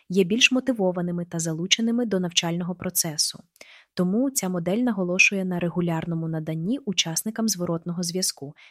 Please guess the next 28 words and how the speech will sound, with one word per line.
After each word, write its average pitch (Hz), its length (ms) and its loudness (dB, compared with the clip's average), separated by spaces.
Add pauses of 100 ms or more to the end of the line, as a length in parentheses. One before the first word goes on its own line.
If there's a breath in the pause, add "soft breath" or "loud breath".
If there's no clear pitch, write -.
підкреслюючи 165 800 -2
прогрес, 165 640 -4 (240 loud breath)
а 175 100 2
не 170 120 2
лише 165 260 4
вказуючи 185 680 -2
на 196 120 0
недоліки. 165 680 -2 (840)
У 196 80 4
моделі 170 500 2
Empower 170 640 0 (380 loud breath)
оцінка 190 480 2
прогресу 170 520 -2
базується 226 580 0
на 226 120 0
позитивному 175 680 0
заохоченні. 170 880 -2 (520 loud breath)
Важливим 190 420 4
елементом 220 500 0
є 240 140 2
також 214 380 0
можливість 214 520 0
для 185 120 2
учасників 226 600 -2
самостійно 214 600 -2
відстежувати 196 680 0
свої 190 340 -2
успіхи, 190 640 -2